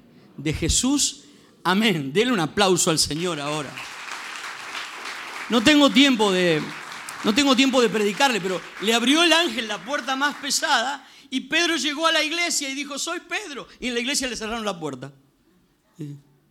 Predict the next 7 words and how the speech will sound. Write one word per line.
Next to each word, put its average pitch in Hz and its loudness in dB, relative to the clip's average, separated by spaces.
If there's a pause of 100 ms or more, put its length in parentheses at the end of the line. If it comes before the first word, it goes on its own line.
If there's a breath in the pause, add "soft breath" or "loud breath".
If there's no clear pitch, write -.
(580)
No, 214 -8
no, 220 -6
no 226 -4
creían 240 -4
en 226 -4
el 220 -4
milagro. 208 -6